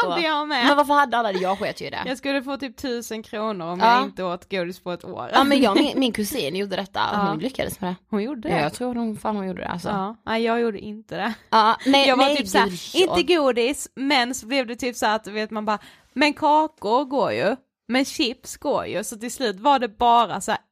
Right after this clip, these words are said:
Speaker 1: inte lösgodis.
Speaker 2: Ja, men exakt.
Speaker 1: Då är det skitsamma liksom.
Speaker 2: Ja, nej men jag fattar inte den grejen, det är så många barn som har det. Jag
Speaker 1: Mm.
Speaker 2: hör det fortfarande så här att,
Speaker 1: Mm.
Speaker 2: alltså så här, så ska de få tusen spänn typ.
Speaker 1: Mm.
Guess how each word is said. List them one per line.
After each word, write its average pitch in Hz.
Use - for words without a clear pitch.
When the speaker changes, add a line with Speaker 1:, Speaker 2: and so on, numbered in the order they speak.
Speaker 1:
inte 269
lösgodis. 240
Speaker 2:
Ja, 196
men 196
exakt. -
Speaker 1:
Då 214
är 226
det 233
skitsamma 214
liksom. -
Speaker 2:
Ja, 202
nej 226
men 262
jag 247
fattar 262
inte 233
den 220
grejen, 180
det 196
är 208
så 208
många 254
barn 190
som 214
har -
det. 185
Jag 196
Speaker 1:
Mm. 226
Speaker 2:
hör 269
det 233
fortfarande -
så -
här 151
att, 165
Speaker 1:
Mm. 175
Speaker 2:
alltså 185
så 196
här, 170
så -
ska 190
de 185
få 190
tusen 170
spänn -
typ. -
Speaker 1:
Mm. 190